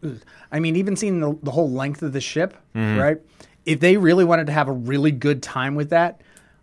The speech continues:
Speaker 1: honest to goodness, you could have even brought back the whole idea with the Mondazian Cyberman that they did with Bill.
Speaker 2: Yeah.
Speaker 1: Because I saw the length of that ship, I'm like, "Shit, Mondazian Cyberman." You know, time displacement. I, I, my mind always races when I'm watching Doctor Who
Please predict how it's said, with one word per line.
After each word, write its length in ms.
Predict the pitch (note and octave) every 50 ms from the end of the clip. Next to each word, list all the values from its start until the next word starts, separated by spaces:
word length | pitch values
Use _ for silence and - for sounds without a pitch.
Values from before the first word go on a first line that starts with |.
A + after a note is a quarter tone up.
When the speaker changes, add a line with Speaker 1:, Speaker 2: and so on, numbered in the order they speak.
| _ _ _
Speaker 1:
honest 340 | - C#3+ D#3 E3+ F#3 F3 - -
to 60 | D#3
goodness, 380 | C3+ D3+ D#3+ E3 F3 D#3 - -
you 160 | C#3 E3 F3
could 180 | D3+ - F#3+ F3
have 140 | E3+ D3+ D3
even 280 | D#3 D3 D3 D3 C#3
brought 420 | B2 B2 C3 C3 C3+ D3 D3 - _
back 300 | D3 C3+ C3+ C3+ - -
the 80 | C#3
whole 200 | G#2+ C3 C3+ C3+ C3
idea 260 | B2 A#2 B2+ C3 B2+
with 100 | B2 A#2+
the 60 | -
Mondazian 580 | B2 B2 B2 A#2+ A#2 B2+ B2+ C3 B2 B2+ B2 A#2+
Cyberman 640 | A#2+ - - C#3 C3+ C3+ C3 B2+ B2 A#2 A#2 A#2+
that 120 | A#2+ A#2 -
they 120 | C3+ A#2+
did 160 | A#2 B2+ A2+ A2+
with 340 | A#2+ A#2 A2 - A2 A2 -
Bill. 320 | C#3 C3+ B2 G#2 F#2+ F#2 - _ - A2
Speaker 2:
Yeah. 160 | G#2 G2+ F2+
Speaker 1:
Because 240 | C#3+ - D#3 D3 D3
I 140 | C#3+ D#3+ F#3
saw 240 | F3 - F#3+ E3+ C#3
the 80 | C#3
length 200 | C3+ D3 D3+ C#3+ D3 D3+
of 60 | D3
that 120 | C#3 C#3
ship, 140 | - - B2
I'm 60 | A2+
like, 120 | A2 F2+ -
"Shit, 280 | - - A#2+ - -
Mondazian 460 | G#2+ G2+ G2+ G2+ G2 F#2+ F#2+ G2+ F#2+ -
Cyberman." 400 | - A2+ A2+ G#2 G2+ F#2+ F#2+ F#2 - _ _ - - _ _ _ _
You 80 | C3 C3
know, 400 | C3 C3 C3 B2+ B2+ C3 B2+ B2
time 300 | - - - D#3+ D#3+ D#3
displacement. 560 | C#3+ C#3+ - - - D#3+ D3 D3 C3 C3 C3 -
I, 100 | C#3 - _ -
I, 160 | F3+ G3+ G3 G3 - _ _ _ _ _
my 160 | A3 A3+ A#3+
mind 320 | A#3 G#3+ G3 F#3 F3 E3 D#3+
always 240 | D3 C#3 C#3 B2
races 420 | A#2+ B2+ C#3 C#3 C3 - - B2 B2+
when 100 | B2+ B2
I'm 80 | B2
watching 260 | B2 A#2+ A#2+ - C3 B2
Doctor 260 | B2 A#2 - - A#2+
Who 340 | A2+ C3 B2+ B2 A#2 A#2